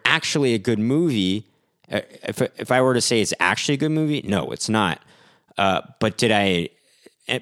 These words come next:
but the thing is, with a movie like Shawshank Redemption, where there's a, the greatest amount of care given to it, uh, I think it actually, I will give it a thumbs up,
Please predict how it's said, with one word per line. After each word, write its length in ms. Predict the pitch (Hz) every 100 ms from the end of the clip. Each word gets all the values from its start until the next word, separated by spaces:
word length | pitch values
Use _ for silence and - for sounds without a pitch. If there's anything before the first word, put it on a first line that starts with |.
| -
but 220 | 131 131
the 100 | 139
thing 220 | - 151
is, 340 | 151 131 - - - _ _ -
with 320 | - 110 117 117
a 80 | -
movie 380 | 101 113 117 123
like 320 | 110 104 107
Shawshank 480 | - 107 104 - 117
Redemption, 580 | 123 120 170 - 85 76 -
where 220 | 87 90
there's 200 | 90 85
a, 60 | 82 _
the 120 | 92
greatest 440 | - 95 98 107 -
amount 300 | 92 87 82
of 80 |
care 280 | - 117 120
given 320 | 104 82 78 71
to 140 | 80
it, 240 | 80 - - _ _ _ _ _ _
uh, 160 | 80 71 -
I 120 | 85
think 240 | - 87 73
it 260 | 87 85 -
actually, 640 | 98 95 - 92 82 55 _ _ _ _ _ _ _ -
I 180 | 95
will 120 | 95 90
give 160 | 98
it 60 | 92
a 40 |
thumbs 300 | 90 101 92
up, 340 | 95 92 _